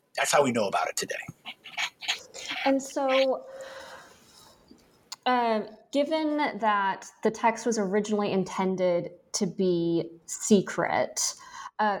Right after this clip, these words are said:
Speaker 2: is there a sense in the text, regardless, that the author was maybe aware of or was thinking about the fact that the text could at some point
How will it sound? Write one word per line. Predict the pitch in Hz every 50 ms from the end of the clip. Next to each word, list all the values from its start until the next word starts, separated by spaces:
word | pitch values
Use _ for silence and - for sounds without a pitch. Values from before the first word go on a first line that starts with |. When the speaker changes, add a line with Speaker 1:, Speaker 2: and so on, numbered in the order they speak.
| -
Speaker 2:
is | 240 262 262
there | - 311 294 285 269
a | 262
sense | 262 - - 226 208 202 202 - - - -
in | - 208 208 196
the | 190 185
text, | 185 - - 185 175 - - - -
regardless, | 180 190 170 156 190 180 185 185 180 180 170 180 175 170 170 - - -
that | 175 208 190 185 -
the | 196 185 -
author | - 196 196 196 190 - 214 202 190 185 185 185 180 175 - 185
was | 190 196 190 -
maybe | 247 254 247 240 240
aware | 226 - 196 180 165 185 190 190 190 190 190
of | 190 190 185 185 -
or | 185 185 180 175
was | 170 170 -
thinking | - - 240 233 226 226 214 196
about | 180 165 170 170 156 - -
the | 175
fact | - - 175 156 160 156 160 - -
that | 160 -
the | - 175
text | 175 - - 180 180 - - - - - - - - _ _ _ _ _ _ _ _ _ -
could | - - 247 233 220
at | - 196 -
some | - 214 196 202 190
point | - 190 180 180 175 165 - - -